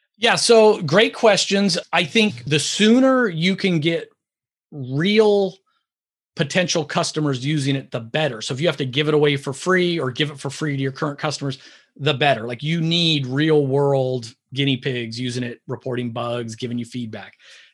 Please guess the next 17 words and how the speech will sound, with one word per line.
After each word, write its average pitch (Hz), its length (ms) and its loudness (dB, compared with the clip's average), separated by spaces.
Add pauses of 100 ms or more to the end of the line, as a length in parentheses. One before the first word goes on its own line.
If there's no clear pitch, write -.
(140)
So 185 120 0
you 165 220 2
always 208 260 6
want, 185 160 2
almost 185 220 2
think 214 140 2
of 196 80 0
them 185 100 2
as, 147 140 0
like, 143 180 -2
an 127 60 -2
advisory 120 580 -4
council. 110 480 -14
You've 139 180 -6
got 143 220 -4
your 127 120 -8
twelve 165 680 2